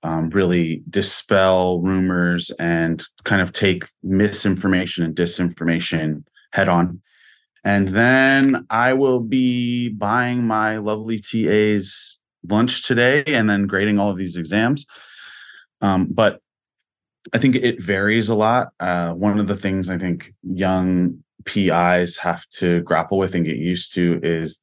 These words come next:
the sort of lack of time writing code and the lack of time actually doing bench experiments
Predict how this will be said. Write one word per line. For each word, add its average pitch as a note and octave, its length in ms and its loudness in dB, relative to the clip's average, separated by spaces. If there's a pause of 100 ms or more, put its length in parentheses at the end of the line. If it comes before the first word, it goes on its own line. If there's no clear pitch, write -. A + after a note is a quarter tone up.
the E2 200 -2
sort F2 280 0
of E2 260 -2 (140)
lack F2 580 2
of F#2 260 -4
time F#2 520 2
writing F2+ 360 2
code F2+ 360 0
and E2+ 140 2
the D#2+ 80 -2
lack E2+ 340 0
of F2 160 -4
time E2+ 540 0
actually E2 380 -2
doing E2+ 280 2
bench E2+ 240 -2
experiments F2 640 0